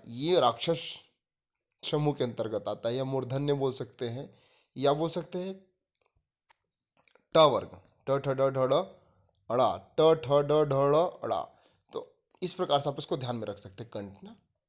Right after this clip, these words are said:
ओके, क वर्ग का उच्चारण दृष्टि है, उच्चारण की दृष्टि क्या है? कंठ। ठीक, इसको ध्यान रखना।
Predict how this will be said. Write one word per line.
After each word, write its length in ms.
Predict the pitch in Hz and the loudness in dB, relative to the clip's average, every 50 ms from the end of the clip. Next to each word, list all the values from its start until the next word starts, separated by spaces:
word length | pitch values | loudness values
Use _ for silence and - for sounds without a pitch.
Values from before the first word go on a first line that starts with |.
| _ _ _ _ _ _ _ _ _ _ _ _ _ _ _ _ _ _ _ _ - _ _ _ _ _ _ _ - - - _ _ - - _ _ _ _ _ _ _ _ _ _ _ _ _ _ _ _ _ _ _ _ _ _ _ _ _ _ _ _ _ _ _ _ _ _ _ _ _ _ _ _ _ _ _ _ _ _ _ _ - - 107 | _ _ _ _ _ _ _ _ _ _ _ _ _ _ _ _ _ _ _ _ -20 _ _ _ _ _ _ _ -20 -20 -20 _ _ -20 -20 _ _ _ _ _ _ _ _ _ _ _ _ _ _ _ _ _ _ _ _ _ _ _ _ _ _ _ _ _ _ _ _ _ _ _ _ _ _ _ _ _ _ _ _ _ _ _ _ -16 -12 -10
ओके, 260 | 107 95 92 95 95 - - - - _ _ _ _ _ _ _ _ _ - | -10 -10 -12 -16 -14 -12 -12 -12 -12 _ _ _ _ _ _ _ _ _ 4
क 40 | 208 | 6
वर्ग 440 | 220 233 233 233 233 233 233 240 - - - _ _ _ _ - | 8 8 8 8 6 6 2 -8 -12 -14 -20 _ _ _ _ 0
का 60 | 180 175 | 2 4
उच्चारण 520 | 190 170 147 - 165 139 147 170 180 175 | 4 4 2 2 2 2 2 2 0 -2
दृष्टि 320 | 175 170 - - - 180 | -4 -4 -4 -4 -6 -6
है, 80 | 156 165 | -6 -6
उच्चारण 440 | - - 147 - 151 135 143 170 190 | -8 -8 -4 -2 -2 0 -2 -2 -6
की 80 | 185 | -8
दृष्टि 300 | 165 151 139 - - - | -6 -6 -6 -8 -8 -8
क्या 120 | 254 214 143 | -8 -6 -8
है? 80 | 123 | -8
कंठ। 340 | 117 - - 120 104 98 95 95 _ - | -10 -10 -10 -10 -10 -10 -14 -20 _ -20
ठीक, 100 | 95 - | -20 -20
इसको 220 | 107 - - - 90 | -20 -20 -16 -16 -16
ध्यान 180 | 87 95 82 - - | -16 -16 -20 -20 -20
रखना। 220 | - - 85 | -20 -20 -20